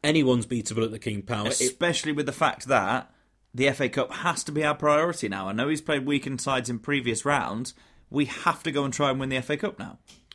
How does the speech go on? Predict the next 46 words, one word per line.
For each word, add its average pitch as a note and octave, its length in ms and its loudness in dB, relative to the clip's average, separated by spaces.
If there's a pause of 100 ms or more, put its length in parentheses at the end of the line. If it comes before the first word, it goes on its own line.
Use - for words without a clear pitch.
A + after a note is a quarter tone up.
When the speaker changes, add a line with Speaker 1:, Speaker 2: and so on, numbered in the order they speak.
(120)
Speaker 1:
We, A#2+ 300 -2
we B2 120 2
do C3+ 200 4
need G2 160 -2
to F#2 60 -10
go G2+ 120 -4
and F#2+ 80 -4
win F#2 120 -4
the F#2 80 -6
F F2+ 140 -10
A F2+ 80 -12
Cup. - 220 -14 (500)
The - 80 -16
thing C#3 200 -2
is, F2+ 360 -6 (440)
um, G2 420 -2 (260)
if C#3+ 180 -2
we A#2 120 2
win G#2 200 -2
the G#2+ 80 -4
F G#2+ 160 -8
A G2 120 -6
Cup, - 440 -6 (100)
that A#2 180 -10
means G#2 200 -8
that A2 160 -10
we G#2 160 -6
would G2+ 120 -4
have G2 80 -4
won F#2+ 400 -4 (260)
two C#3+ 200 8
trophies G#2+ 600 0 (160)
in G#2+ 500 -4
the G2+ 140 -8
last, G2+ 400 -10 (160)
what, G2 240 -12
couple A2+ 240 -6
of G2 40 -4
years. F2+ 460 -8 (680)
And G#2+ 120 -4
as C#3 160 0
a B2 60 -4
Tottenham F3 420 4
fan D3 280 2
walks D3+ 320 6
in, B2+ 240 0